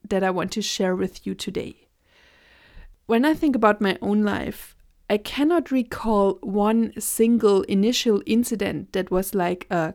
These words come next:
catalyst for empowerment for me, but there were many small moments that added up,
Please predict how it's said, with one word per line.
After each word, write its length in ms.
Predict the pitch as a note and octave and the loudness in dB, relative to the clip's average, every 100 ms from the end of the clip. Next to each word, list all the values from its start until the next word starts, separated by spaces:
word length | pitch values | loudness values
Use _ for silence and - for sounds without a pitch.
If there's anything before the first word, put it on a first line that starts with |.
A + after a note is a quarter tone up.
| - | -10
catalyst 640 | - A3 A#3 F#3 G3 - | 0 6 6 4 0 -4
for 180 | - G3 | -2 -2
empowerment 680 | - F#3+ - G3+ G3 F#3 E3 | 0 -4 0 2 4 2 -2
for 200 | - F#3 | -6 -8
me, 320 | D#3+ A3+ A3+ - - - - - - | -6 -8 -10 -14 -20 -20 -20 -20 -4
but 160 | G3 | 0
there 180 | A#3+ A#3+ | 6 6
were 300 | A#3+ A3 G#3 | 6 6 4
many 640 | G3 G3 G#3 A#3+ B3+ C4 - | 2 2 2 2 2 -2 -8
small 520 | - - G3+ G#3 A3 | -8 0 0 2 0
moments 600 | G#3 G3 G3 F#3 F#3 - | 0 0 -2 -4 -6 -6
that 320 | - F#3+ - - _ | -4 -4 -4 -16 _
added 260 | G3+ A3 G#3 | 2 2 0
up, 280 | E3+ F3 - | -2 -8 -12